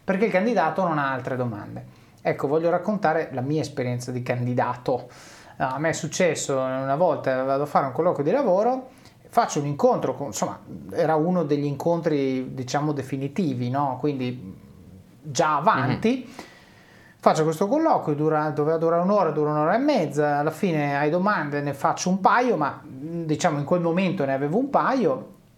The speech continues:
Speaker 1: e poi torno a casa e ci penso, dico, "Ma cavolo, avrei altre domande, ma non sono riuscito a farle, vabbè, vediamo come va." Mi chiamano e mi dicono, "Non siamo pronti a fare l'offerta." E io ho detto,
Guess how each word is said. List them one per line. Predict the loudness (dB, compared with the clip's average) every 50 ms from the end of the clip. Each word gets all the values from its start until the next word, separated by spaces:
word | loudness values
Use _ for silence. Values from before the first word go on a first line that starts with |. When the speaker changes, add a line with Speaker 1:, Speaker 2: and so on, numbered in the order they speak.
| _
Speaker 1:
e | -6 -2 0 0 0 0 0 -2 -2 -2 -4 -4 0
poi | 0 0 0
torno | 0 0 0 0
a | -2
casa | 0 0 0 0 0 0 0
e | -2 -2
ci | -4 -6 -2
penso, | 0 0 0 0 -2 -2 -4
dico, | -4 -4 -4 -4 -4
"Ma | -4 -4 -4
cavolo, | -2 -2 -2 -2 -2 -2 -2
avrei | -2 0 0 0 0
altre | 0 0 0 -2 0
domande, | 0 0 0 -2 -4 -4 -4 -4 -4 -4
ma | -4 -6 -8 -8 -6 -6 -4
non | -4 -2 -2
sono | -2 -4 -4
riuscito | -4 -4 -4 -4 -4
a | -4
farle, | -4 -4 -2 -2
vabbè, | -2 -2 -2 -4
vediamo | -4 -2 -2 -2 -2
come | -2 -4 -4 -4 -4
va." | -4 -4
Mi | -4 -4 -4
chiamano | -2 -2 -2 -2 0 -2 -2
e | -2
mi | -2
dicono, | -2 -2 -2 -4 -2
"Non | -2 -4 -4
siamo | -4 -4 -4 -2
pronti | -2 -2 -2 -2
a | -2
fare | -2 -2 -2 -2
l'offerta." | -2 -6 -10 -12 -14 -14 -16 -18 -14
E | -10
io | -10
ho | -8
detto, | -10 -10 -12